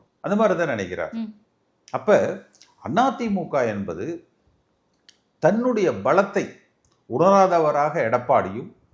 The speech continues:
Speaker 1: சுயநலத்துல மிக அதிகமாக பார்க்கிறவராக திரு ஓ பன்னீர்செல்வமும் பயணிக்கிறாங்க.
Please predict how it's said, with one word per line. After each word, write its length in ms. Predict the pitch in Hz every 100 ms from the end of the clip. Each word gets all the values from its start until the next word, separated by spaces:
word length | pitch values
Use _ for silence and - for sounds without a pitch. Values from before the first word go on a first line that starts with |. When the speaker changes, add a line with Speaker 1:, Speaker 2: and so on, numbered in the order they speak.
| _ _ _ - -
Speaker 1:
சுயநலத்துல 680 | 233 262 254 196 - 131 - - _ _ _
மிக 280 | 151 170
அதிகமாக 880 | 151 131 202 190 160 139 120 143 - _ _ _ _ _ 175
பார்க்கிறவராக 840 | 185 185 170 139 123 120 123 240 233 _
திரு 180 | 160 143
ஓ 240 | 131 180 -
பன்னீர்செல்வமும் 800 | 131 180 180 - 123 117 165 214 _ _ _ _
பயணிக்கிறாங்க. 580 | 143 131 104 101 85